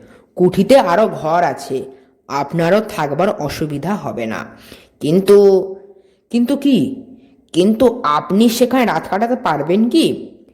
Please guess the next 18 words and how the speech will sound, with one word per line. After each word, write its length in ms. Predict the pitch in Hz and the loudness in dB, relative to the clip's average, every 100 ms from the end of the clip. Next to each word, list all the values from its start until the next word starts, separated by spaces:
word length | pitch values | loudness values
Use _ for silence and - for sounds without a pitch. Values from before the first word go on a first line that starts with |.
| _ | _
"কেন 200 | 208 226 | 0 0
পারবো 340 | 254 226 214 233 | 2 0 0 0
না?" 280 | 262 - - - _ _ - | -2 -6 -18 -20 _ _ -12
"লোকের 560 | 120 139 147 185 202 | -4 -2 0 0 2
মুখে 320 | 208 214 247 233 | 4 4 4 2
শুনি 640 | - 202 208 214 156 - - - _ | 2 2 4 4 2 -4 -14 -20 _
কুঠিতে 480 | 170 165 196 190 208 | -6 -6 -4 -2 0
নাকি 240 | 202 208 - | 0 -2 -2
অপদেবতার 720 | 151 147 170 165 165 175 214 | -4 0 2 4 4 4 2
ভয় 440 | 190 135 135 139 143 | 0 -2 -2 0 2
আছে।" 360 | 139 - 120 - - _ _ _ _ _ - | 0 -2 -6 -8 -14 _ _ _ _ _ -6
"অপদেবতা?" 800 | 160 156 277 233 175 165 175 247 - - _ _ | -4 0 2 4 2 0 -2 -4 -10 -20 _ _
"হ্যাঁ, 480 | _ 135 151 165 120 - - _ _ - | _ -2 0 2 0 -6 -18 _ _ -4
অপদেবতা 720 | 131 135 156 160 165 180 196 | -2 2 2 2 2 2 0
ছাড়া 320 | 180 - 185 | -2 -2 -2
আর 240 | 190 147 147 - | -2 -4 -6 -4
কি 100 | 202 | -4
বলবো। 760 | 143 139 139 165 139 101 - | -2 -2 -2 0 0 -2 -12